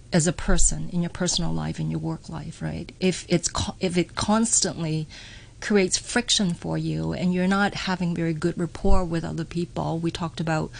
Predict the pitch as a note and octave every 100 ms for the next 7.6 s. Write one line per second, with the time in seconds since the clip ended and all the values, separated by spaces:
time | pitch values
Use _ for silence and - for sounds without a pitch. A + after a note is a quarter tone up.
0 | - - - - F3 D#3+ G#3+ F3+ E3 -
1 | E3+ D#3+ D#3+ E3+ D3+ E3 D#3+ D#3 - E3+
2 | E3 - E3+ D#3 D#3 G3 - A#3 - -
3 | D#3 D#3+ - E3 D#3+ D#3 D#3 E3+ - -
4 | E3+ E3 D#3 D#3+ D#3+ E3+ E3 D#3+ - -
5 | E3 D#3+ - A#3 D#3 - - - - -
6 | - - - - G#3+ A3 F3+ A3 G#3+ G#3
7 | - E3+ E3+ D#3+ E3